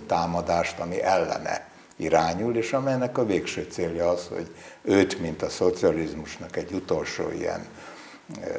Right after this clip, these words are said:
megjelenítő személyiségét eltávolítsák.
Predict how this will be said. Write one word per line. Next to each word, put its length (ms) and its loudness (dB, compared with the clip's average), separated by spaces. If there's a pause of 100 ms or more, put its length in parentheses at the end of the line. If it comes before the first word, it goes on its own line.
(220)
megjelenítő 880 4
személyiségét 960 -4
eltávolítsák. 1080 -2